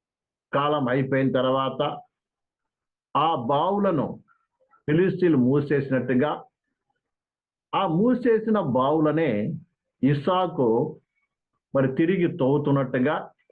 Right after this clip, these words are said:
తండ్రి ఏ పేరైతే పెట్టాడో అవే పేర్లను పెడుతున్నట్టుగా మనము చూసాం. ఇదంతా కూడా పోయిన గతించిన కా-, మరి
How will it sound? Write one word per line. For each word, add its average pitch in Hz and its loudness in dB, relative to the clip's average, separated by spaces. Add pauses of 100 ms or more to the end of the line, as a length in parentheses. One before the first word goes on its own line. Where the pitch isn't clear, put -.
(1040)
తండ్రి 240 2
ఏ 180 2
పేరైతే 180 0
పెట్టాడో 143 0 (640)
అవే 208 2
పేర్లను 160 0 (840)
పెడుతున్నట్టుగా 139 0 (300)
మనము 139 2 (120)
చూసాం. 131 0 (1600)
ఇదంతా 214 0
కూడా 156 -2 (360)
పోయిన 135 0 (220)
గతించిన 127 0
కా-, 117 -2
మరి 107 -2